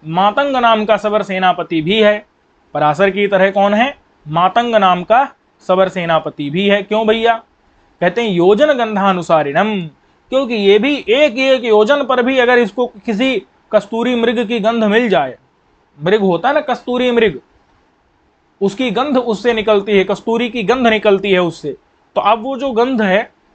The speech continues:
उसको अगर योजन भर दूर भी मिल जाए तो भी जाता है, पीछा करता है और कस्तूरी मृग को मार देता है।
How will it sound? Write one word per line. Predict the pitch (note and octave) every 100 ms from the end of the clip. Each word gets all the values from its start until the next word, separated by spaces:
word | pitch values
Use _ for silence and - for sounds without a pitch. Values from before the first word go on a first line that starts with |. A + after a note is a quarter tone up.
| -
उसको | F#3+ -
अगर | A3+ G#3 G3+
योजन | F#3+ G#3 A3 D4
भर | C4 B3
दूर | G3+ B3 G#3
भी | G#3+
मिल | G#3+ C4
जाए | F#3 D3 C3 - _ -
तो | A3+
भी | A3+ B3
जाता | G3 F#3+ A#3+
है, | A#3
पीछा | G3 G3 G3+
करता | G#3 F3 E3 G#3+
है |
और | G#3
कस्तूरी | F#3+ E3+ F#3 F#3+
मृग | F#3 E3+
को | A#3 A3
मार | E3 E3
देता | D3+ C#3+ D#3+
है। | C#3